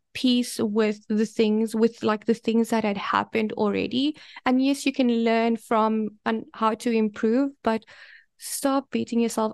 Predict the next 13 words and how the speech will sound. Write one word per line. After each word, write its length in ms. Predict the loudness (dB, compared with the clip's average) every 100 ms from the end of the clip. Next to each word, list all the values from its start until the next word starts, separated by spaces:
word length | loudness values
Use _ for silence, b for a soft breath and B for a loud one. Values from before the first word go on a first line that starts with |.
| -4
up. 300 | -4 -6 -10
Stop 400 | -4 -2 -2 -6
having, 420 | 0 0 2 0
like, 260 | 0 -2 -2
negative 480 | -2 -2 -2 -4
horror 360 | -2 0 0 0
story 340 | -4 -2 0
conversations 680 | 0 -2 -2 -2 -4 -2 -4
with 160 | -4 -2
yourself. 320 | -4 -4 -4
When 160 | -2 0
those 200 | 0 -2
happen, 520 | -2 -4 -2 -2 -2